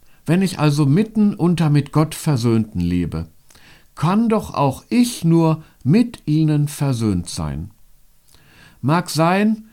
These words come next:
dass sie von Gottes Versöhnung nichts wissen. Mag sein, dass sie entgegen dieser Versöhnung leben und Christus täglich töten.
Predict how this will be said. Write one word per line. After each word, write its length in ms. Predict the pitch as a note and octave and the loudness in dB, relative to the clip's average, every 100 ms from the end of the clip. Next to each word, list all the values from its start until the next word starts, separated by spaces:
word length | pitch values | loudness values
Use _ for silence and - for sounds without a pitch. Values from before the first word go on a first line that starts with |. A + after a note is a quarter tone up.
| _ _ | _ _
dass 180 | - D3+ | -4 -2
sie 120 | E3 | 0
von 200 | D3 D3+ | 0 2
Gottes 340 | C3+ D#3+ D#3+ D#3 | 2 2 0 -2
Versöhnung 640 | - B2+ A2+ C#3+ C#3+ C3 | -2 0 2 2 2 0
nichts 360 | B2+ B2 - G#2+ | 0 -2 -6 -8
wissen. 380 | A2 - D#2 - - - _ _ _ - - - | -6 -8 -12 -14 -20 -20 _ _ _ -20 -12 -4
Mag 220 | D#3 D#3+ | -2 -2
sein, 420 | E3 F#3 G#3+ F#3+ | -2 0 2 2
dass 160 | D#3 - | 0 0
sie 200 | D3+ D#3 | -2 2
entgegen 580 | D#3 D#3 G3+ A3+ F#3 | 0 0 -2 0 0
dieser 220 | D3 C#3 C#3+ | 0 0 0
Versöhnung 640 | - C3+ B2 E3 D3+ C#3 | 0 0 2 2 2 0
leben 460 | C3+ E3 E3+ A#2 G#2+ | 0 -2 0 -2 -2
und 240 | C3+ C3+ | -2 -2
Christus 560 | - G3+ - D3+ D3 - | -2 -4 -2 -6 -6 -6
täglich 540 | E3+ E3+ - C3+ - | -6 -6 -6 -8 -6
töten. 500 | - A2+ - E2+ - | -6 -6 -6 -10 -12